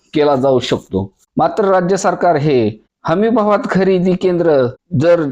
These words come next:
लवकर चालू केली, तर भावांतर योजना द्यायचीच गरज लागणार नाही. त्यामुळे राज्य शासन विनाकारण या हमी भाव केंद्र चालू करण्याची दिरंगाई करत आहे आणि शेतकऱ्यांचे नुकसान करत आहे. कारण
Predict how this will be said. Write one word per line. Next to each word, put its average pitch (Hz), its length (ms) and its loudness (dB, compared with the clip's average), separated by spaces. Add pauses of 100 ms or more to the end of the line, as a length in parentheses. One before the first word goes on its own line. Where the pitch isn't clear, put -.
(260)
लवकर 175 480 2
चालू 185 400 2
केली, 156 220 0 (100)
तर 147 100 0
भावांतर 165 480 0
योजना 165 340 0
द्यायचीच 160 420 0
गरज 151 260 2
लागणार 131 340 0
नाही. 113 220 -2
त्यामुळे 139 380 0
राज्य 143 300 0
शासन 139 520 -2 (340)
विनाकारण 185 680 0 (380)
या 165 280 2
हमी 170 260 -2
भाव 170 240 0
केंद्र 156 480 0 (480)
चालू 147 200 0
करण्याची 143 520 -2
दिरंगाई 139 480 0
करत 117 320 -2
आहे 95 180 -2 (260)
आणि 135 440 -2 (240)
शेतकऱ्यांचे 160 720 -2
नुकसान 143 480 -2
करत 131 320 0
आहे. 101 160 -2
कारण 143 380 0